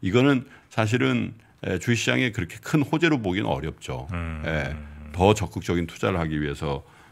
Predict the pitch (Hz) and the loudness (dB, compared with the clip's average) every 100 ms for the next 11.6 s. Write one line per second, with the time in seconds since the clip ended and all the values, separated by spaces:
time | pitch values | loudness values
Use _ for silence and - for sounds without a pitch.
0 | _ 85 85 78 76 78 78 80 80 80 | _ -8 -4 -4 -6 -6 -4 -2 -2 -4
1 | - - 101 92 78 73 64 65 71 69 | -10 -6 -2 -2 -4 -4 -6 -8 -8 -10
2 | 67 62 64 64 67 - 87 82 95 - | -12 -12 -14 -12 -12 -10 -6 -4 -4 -8
3 | - - 117 151 - 123 101 131 139 135 | -10 -4 0 2 4 4 4 -2 -6 -2
4 | 139 139 147 143 123 - - _ - 101 | 0 2 4 2 0 -8 -20 _ -4 0
5 | 104 101 95 92 98 104 - 117 120 120 | 0 0 -2 -4 -6 -10 0 0 0 -2
6 | 131 127 117 120 113 95 107 98 82 90 | 0 0 0 2 2 0 -2 -6 -4 -2
7 | 104 107 107 101 98 - 98 87 87 87 | 0 0 0 0 0 0 0 2 0 2
8 | 110 90 - - - - - 82 82 - | 2 2 -2 -16 -20 -20 -4 -2 -2 0
9 | 95 110 - 107 117 139 139 82 - - | 0 0 2 4 6 8 6 4 -2 -4
10 | 92 85 80 76 82 92 95 85 - 80 | -2 0 -2 -4 -4 -2 0 0 -2 -2
11 | 67 78 120 80 85 85 | -4 -6 -8 -4 -2 -2